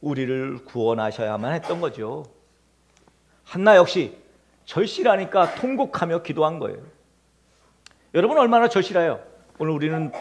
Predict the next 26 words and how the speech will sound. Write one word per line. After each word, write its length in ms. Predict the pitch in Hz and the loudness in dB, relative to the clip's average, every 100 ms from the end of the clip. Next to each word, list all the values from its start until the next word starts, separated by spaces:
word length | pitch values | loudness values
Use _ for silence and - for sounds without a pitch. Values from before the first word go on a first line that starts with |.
| - | -4
본문에 300 | 147 147 160 | -2 0 2
나온 240 | 143 139 | 4 4
한나를 400 | 147 175 151 143 | 2 0 2 0
깊이 220 | 139 131 139 | -2 -12 -8
생각해야 420 | 151 127 - 117 | -8 -6 -6 -6
합니다. 260 | 98 98 - _ _ _ _ _ _ _ _ _ | -6 -14 -20 _ _ _ _ _ _ _ _ _
아무 320 | 113 120 160 220 | -2 2 4 2
생각 340 | 208 220 214 | 0 2 4
없이 360 | 170 233 185 - - | 2 0 -6 -8 -20
하루하루 680 | - 233 240 233 196 240 170 - | -6 0 6 8 8 6 4 -2
그냥 240 | - 247 165 | 0 0 4
의미 340 | 147 233 277 | 4 4 8
없이 240 | 294 208 254 | 8 8 2
사는 280 | 233 240 208 | 2 2 2
인생이 320 | 175 202 233 | 0 0 4
아니라 520 | 147 139 - - - - | 4 6 8 6 2 -12
진짜 320 | - 175 294 | -8 0 0
치열하게 560 | - - 311 339 196 233 | 0 -2 2 4 6 4
사세요. 500 | 240 - 143 135 185 | 2 0 0 0 -2
절실하게 580 | - 165 - 311 202 226 | 0 0 0 -2 0 0
사세요. 480 | 240 - 123 131 - _ _ _ _ _ - | -2 -4 -4 -6 -10 _ _ _ _ _ -6
기도하면서, 880 | 180 190 190 160 135 123 147 156 _ _ _ _ - | 2 8 8 6 0 -6 -10 -10 _ _ _ _ -12
전도하면서, 840 | - 175 196 220 165 151 - 175 - - | 0 2 8 10 10 4 -2 -4 -6 -14
사랑하면서 840 | - 247 262 226 180 147 202 - - - | 0 4 6 6 4 0 -2 -2 -10 -10
복음대로 600 | - 160 233 277 190 185 | 0 2 4 4 4 6
사는 500 | 196 156 143 185 135 | 2 0 -2 -2 -6